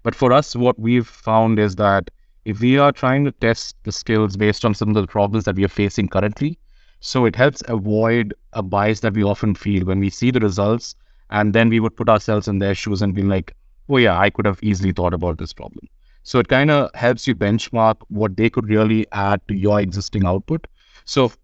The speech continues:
like I said, it's, of course, it's a very standard process, but, like,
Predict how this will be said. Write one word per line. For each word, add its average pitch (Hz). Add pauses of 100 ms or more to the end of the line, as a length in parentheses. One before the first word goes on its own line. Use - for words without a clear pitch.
(120)
like 139
I 135
said, 104
it's, 101
of 107
course, 117
it's 101
a 104
very 110
standard 98
process, 110
but, 101 (380)
like, 110